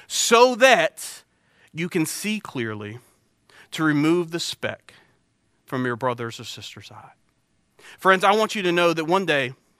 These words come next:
Jesus is going to return. And on that day,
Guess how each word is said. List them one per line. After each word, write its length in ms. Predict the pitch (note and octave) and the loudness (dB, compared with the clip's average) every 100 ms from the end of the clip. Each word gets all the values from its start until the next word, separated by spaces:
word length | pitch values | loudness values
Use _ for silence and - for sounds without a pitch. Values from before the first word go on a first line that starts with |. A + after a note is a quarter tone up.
| _ _ _ _ _ - - | _ _ _ _ _ -18 -12
Jesus 680 | C3+ G3+ G3+ A#3 A3+ - - _ _ _ _ _ | -4 -2 2 2 0 -6 -14 _ _ _ _ _
is 200 | F#3+ F3+ | 0 2
going 280 | F3 G#3 A#3 | 2 4 2
to 140 | - F#3+ | -2 -2
return. 580 | F3 E3 - F#3 C3 - _ _ _ _ _ _ _ - | -2 -2 -4 -2 -4 -8 _ _ _ _ _ _ _ -4
And 120 | G3 A3 | 4 8
on 200 | A#3+ C4+ | 10 8
that 180 | C4+ | 4
day, 400 | G3+ G#3 G#3 A3+ | 4 6 8 6